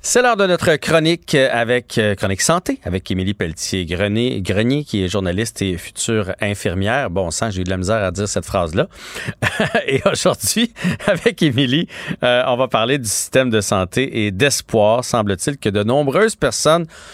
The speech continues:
n'ont plus confiance du tout dans notre système de santé. Ça, c'est triste quand même.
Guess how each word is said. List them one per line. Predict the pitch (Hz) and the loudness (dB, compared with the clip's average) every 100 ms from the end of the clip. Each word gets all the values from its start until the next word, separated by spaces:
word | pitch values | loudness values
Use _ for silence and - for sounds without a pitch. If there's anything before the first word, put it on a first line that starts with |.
| - - | -8 -2
n'ont | 127 | 0
plus | 117 185 247 | 0 0 2
confiance | 170 135 - 190 185 139 98 | 2 2 2 2 2 0 -2
du | 131 | -4
tout | 127 - 196 | -2 0 2
dans | 143 | 2
notre | 107 104 - 98 | 0 -2 -2 -4
système | - 117 - 135 | -2 -6 0 0
de | 127 98 | 2 -2
santé. | - 80 - | -2 -2 0
Ça, | 190 165 | 0 0
c'est | - | 0
triste | 85 - 453 - | -2 2 2 4
quand | 107 | 0
même. | 92 92 | 2 -2